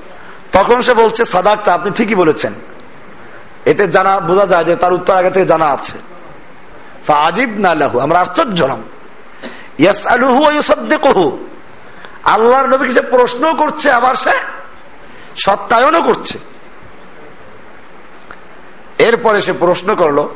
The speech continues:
"ফাআখবিরনি আনিল ইহসান, আপনি আমাকে ইহসান সম্পর্কে বলুন, ইহসান কি জিনিস?" আল্লাহ, এটার জন্য আমি হাদিসটা নিয়ে আসছি,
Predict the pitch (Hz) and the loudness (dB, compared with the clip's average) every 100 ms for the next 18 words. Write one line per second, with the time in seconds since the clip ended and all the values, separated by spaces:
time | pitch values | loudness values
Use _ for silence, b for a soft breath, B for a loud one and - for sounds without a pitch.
0 | - - - - - - - - - - | -14 -18 -18 -18 -18 -18 -18 -18 -18 -18
1 | - - 165 185 - 147 208 208 160 160 | -8 0 0 2 -2 0 2 4 2 2
2 | 160 160 - 143 - 139 147 139 120 - | -2 -2 -2 -2 0 2 2 0 -4 -10
3 | - - - - - - - B B B | -16 -18 -18 -18 -18 -18 -18 B B B
4 | B - 170 - 240 254 262 233 190 160 | B 0 0 2 2 2 0 0 -2 -2
5 | 196 220 277 269 233 190 185 160 143 120 | 2 2 2 0 -2 0 0 2 2 2
6 | 127 - - 156 139 123 113 113 - - | 0 -2 0 0 -2 -4 -4 -8 -10 -12
7 | - - - - - - - - - - | -18 -18 -18 -18 -18 -18 -18 -18 -18 -18
8 | - - - - - - - - - - | -18 -18 -18 -18 -18 -18 -18 -18 -18 -18
9 | - - 131 135 127 160 180 190 214 214 | -16 0 4 4 4 0 2 0 2 2
10 | 185 180 - 170 156 143 - 156 | 2 0 0 0 2 0 0 -4